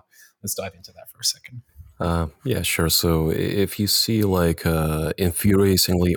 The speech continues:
Speaker 2: orange hats at, like, G D C or Gamescom or
Speaker 1: <laughs>
Speaker 2: pax, uh, it's probably us. Uh, we're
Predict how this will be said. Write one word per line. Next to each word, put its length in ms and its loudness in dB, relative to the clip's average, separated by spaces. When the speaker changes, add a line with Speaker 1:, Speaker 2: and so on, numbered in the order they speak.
Speaker 2:
orange 400 2
hats 420 -2
at, 200 -6
like, 240 -4
G 140 -4
D 100 -2
C 420 0
or 320 -4
Gamescom 420 0
or 140 0
Speaker 1:
<laughs> 0 -
Speaker 2:
pax, 640 -4
uh, 140 -2
it's 160 -2
probably 320 0
us. 380 0
Uh, 320 -6
we're 220 -4